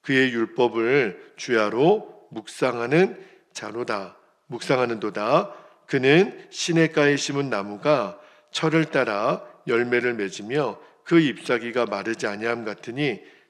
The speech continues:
그가 하는 모든 일이 다 형통하리로다." 여기 보니까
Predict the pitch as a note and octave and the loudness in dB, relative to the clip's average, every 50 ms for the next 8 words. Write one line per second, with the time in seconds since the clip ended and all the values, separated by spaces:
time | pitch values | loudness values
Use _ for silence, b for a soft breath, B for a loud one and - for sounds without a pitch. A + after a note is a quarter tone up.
0 | b _ - C3 A2 B2+ B2+ B2 A#2 A#2 A#2+ A#2+ A2+ G#2+ G#2+ G#2+ G#2 A#2+ A2+ A2 | b _ -6 -2 2 2 2 2 2 0 -2 -4 -4 -4 -4 -2 -2 -4 -4 -4
1 | G#2 G2+ A2+ D3 E3+ A3 G3 - - - - - G#2 G#2 A2+ C3 G#3+ F#3+ B B | -6 -4 0 2 2 2 0 -6 -18 -16 -12 -10 -6 -4 -4 -4 -4 -6 B B
2 | B B B B - E3+ F3 E3+ E3+ - F3 E3+ F3 E3+ E3+ E3 D3+ C#3+ B2+ A2+ | B B B B -6 -4 -4 -4 -4 -4 -2 -2 0 0 0 0 0 -2 -6 -6
3 | B2+ B2+ C3 C#3 C3+ B2 A2 G#2 - b b b b b b - F#3+ G3+ F#3+ - | -6 -6 -6 -6 -8 -8 -10 -14 -18 b b b b b b -2 0 0 0 0
4 | D3 C#3+ C3+ A#2+ - - D3 C3+ A#2 - | 0 -2 -2 -4 0 0 0 0 0 -4